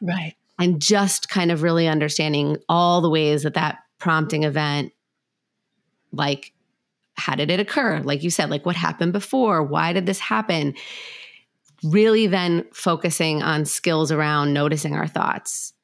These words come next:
Speaker 1: Uh-huh.
Speaker 2: noticing our interpretations, being aware of that internal dialogue and the meaning we make of the things that happen to us, practicing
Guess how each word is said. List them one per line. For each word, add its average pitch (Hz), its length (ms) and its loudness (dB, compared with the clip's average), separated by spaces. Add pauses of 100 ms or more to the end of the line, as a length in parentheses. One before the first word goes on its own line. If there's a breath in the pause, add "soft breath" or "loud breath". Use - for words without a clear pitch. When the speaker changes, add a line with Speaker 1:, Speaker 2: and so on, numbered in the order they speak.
(180)
Speaker 1:
Uh-huh. 190 240 -4 (340)
Speaker 2:
noticing 180 480 2
our 151 80 2
interpretations, 151 880 -4
being 185 380 4
aware 165 240 4
of 147 80 -2
that 156 200 -2
internal 151 440 0
dialogue 147 580 0
and 143 80 -2
the 143 60 0
meaning 147 300 2
we 147 140 0
make 147 280 -2
of 143 100 -6
the 156 80 -2
things 139 280 -4
that - 100 -6
happen 147 380 -4
to - 140 -8
us, - 380 -8 (400 loud breath)
practicing 156 960 -4